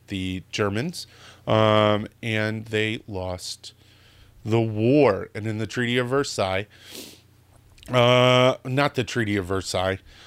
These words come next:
um, with the establishment of the League of Nations mandate for Palestine in nineteen twenty, the British main-, uh, maintained Akko, um,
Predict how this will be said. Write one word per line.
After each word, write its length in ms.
um, 520
with 140
the 140
establishment 880
of 140
the 60
League 260
of 80
Nations 640
mandate 720
for 140
Palestine 960
in 120
nineteen 400
twenty, 480
the 180
British 560
main-, 380
uh, 540
maintained 540
Akko, 560
um, 540